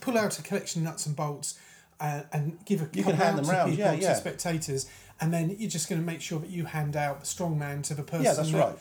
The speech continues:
Speaker 2: yeah.
Speaker 1: you've earmarked to be your main
Speaker 2: Yeah.
Speaker 1: spectator, perhaps.
Speaker 2: Yeah, you
Speaker 1: Or
Speaker 2: just say, "Check these out," you know.
Speaker 1: Yeah.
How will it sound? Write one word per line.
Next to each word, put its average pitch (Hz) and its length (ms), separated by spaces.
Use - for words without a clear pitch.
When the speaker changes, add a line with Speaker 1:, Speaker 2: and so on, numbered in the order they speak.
Speaker 2:
yeah. 127 140
Speaker 1:
you've 175 200
earmarked 170 460
to 156 80
be 170 120
your 165 160
main 165 240
Speaker 2:
Yeah. - 60
Speaker 1:
spectator, 196 500
perhaps. - 640
Speaker 2:
Yeah, - 140
you 143 160
Speaker 1:
Or - 40
Speaker 2:
just 139 180
say, 127 240
"Check - 200
these 95 160
out," 147 260
you 139 100
know. 120 60
Speaker 1:
Yeah. 139 120